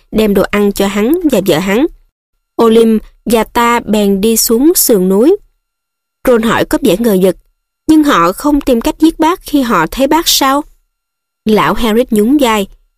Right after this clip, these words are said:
"Chắc chắn là một số tay trong bọn họ có ý nghĩ đó, nhưng bọn ta làm đúng những gì cụ Dumbledore bảo bọn ta làm, tức là giơ cao món quà và nhìn thẳng vào mắt tay quẹ.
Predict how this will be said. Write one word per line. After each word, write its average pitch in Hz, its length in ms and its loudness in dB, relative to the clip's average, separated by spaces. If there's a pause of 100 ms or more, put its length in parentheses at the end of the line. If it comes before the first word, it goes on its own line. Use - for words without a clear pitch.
(100)
"Chắc - 240 -2
chắn 240 280 0
là 320 120 0
một 185 160 0
số 220 260 -2
tay 233 180 -2
trong 214 200 -2
bọn 160 180 0
họ 156 260 -2
có 240 160 -6
ý 233 160 0
nghĩ 233 180 0
đó, 208 320 0 (420)
nhưng 302 200 2
bọn 214 200 2
ta 240 220 -2
làm 196 240 -2
đúng 247 220 2
những 240 220 2
gì 220 120 0
cụ 175 280 2
Dumbledore 202 360 0
bảo 165 320 -2
bọn 185 220 -2
ta 196 160 -4
làm, 185 300 0 (340)
tức 226 200 0
là 214 240 2 (120)
giơ 220 160 2 (100)
cao 226 160 -2
món 233 240 0
quà 208 300 0 (220)
và 214 220 0
nhìn 180 220 0
thẳng 208 340 -2
vào 185 160 -2
mắt 196 240 -4
tay 208 160 0
quẹ. 170 280 0